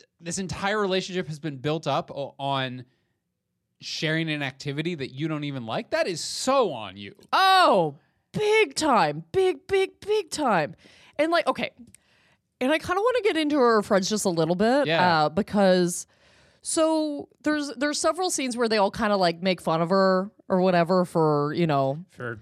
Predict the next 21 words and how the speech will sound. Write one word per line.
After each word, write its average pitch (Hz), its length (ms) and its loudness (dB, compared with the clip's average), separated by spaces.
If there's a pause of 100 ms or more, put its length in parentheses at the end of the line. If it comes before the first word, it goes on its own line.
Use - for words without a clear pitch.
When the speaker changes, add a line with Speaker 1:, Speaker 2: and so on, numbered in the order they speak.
(180)
Speaker 1:
running 139 360 -2
away 135 260 0
from 135 200 -8
the 135 100 -6
altar 139 360 -4
three 156 240 -10
times? 185 400 -12 (200)
Speaker 2:
And 302 460 0 (1300)
it 240 140 2
is 494 140 4
sad. 269 240 0
She's 262 200 -4
like, 247 140 0
"Oh, 247 140 4
I'm 233 140 0
sad 190 380 2
about, 185 200 0
you 220 160 0
know, 180 140 2
like, 160 260 -2
whatever." 170 420 2